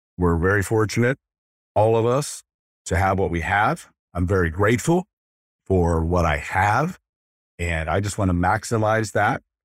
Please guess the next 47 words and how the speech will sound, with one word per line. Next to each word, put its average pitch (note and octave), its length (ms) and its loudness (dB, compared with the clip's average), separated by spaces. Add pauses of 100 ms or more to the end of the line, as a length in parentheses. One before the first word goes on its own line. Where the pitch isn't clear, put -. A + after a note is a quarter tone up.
(320)
And G2 260 0
that's G#2+ 240 0
what A#2 100 2
I A#2 100 2
encourage B2 380 0
our B2 140 2
listeners A2 460 -4
to D2+ 260 -6
do. C#2 80 -8
You D#2+ 60 -2
know, F2 240 0 (520)
we A#2 200 2
can A#2+ 100 0
focus A#2 400 0
on G#2 80 0
our F#2+ 80 0
problems, D3 640 0 (140)
or F#2+ 120 0
we G2+ 100 2
can F#2+ 140 -2
focus G2 400 -4
on F#2+ 160 0
our F#2 220 0 (420)
good G2 200 2
things - 320 -6
that - 180 -20
we - 60 -12
have. - 200 -10 (640)
And, D2 580 -4 (420)
man, C#3+ 240 0
I'm C3+ 80 0
a A2 60 0
glass G#2 400 -2
half F2+ 240 0
full F2 200 0
kind C#2+ 220 -6
of B1+ 80 -12
guy. - 280 -16 (360)
Yeah. E2 260 -4 (180)
You, A#2 180 2
you C#3 100 0
look D3+ 160 0
at B2 120 0
that B2 240 2
and G#2+ 80 -4
you G#2 80 -2
go, F#2 340 2